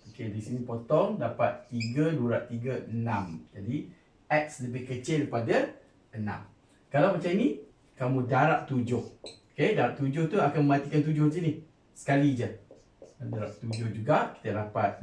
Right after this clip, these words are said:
lima tolak dua X lebih besar sama dengan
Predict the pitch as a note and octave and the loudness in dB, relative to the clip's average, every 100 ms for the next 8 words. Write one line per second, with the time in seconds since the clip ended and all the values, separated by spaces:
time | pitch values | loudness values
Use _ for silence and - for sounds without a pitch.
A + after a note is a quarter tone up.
0 | G#2+ B2 C3 C#3+ C#3+ C#3+ C#3 B2 A#2 A2+ | -2 0 2 4 4 2 0 2 4 4
1 | A2+ A#2+ A#2 B2 C3+ C3+ C#3 - - B2 | 2 0 -6 -2 2 2 2 -2 -2 2
2 | A#2+ - - - _ _ _ - F#2+ F#2+ | 2 2 -10 -20 _ _ _ -10 -6 -6
3 | A2 A#2+ C3 B2 A#2 G#2+ G2+ A#2+ F3 B3 | -4 2 4 4 0 -4 -4 0 0 0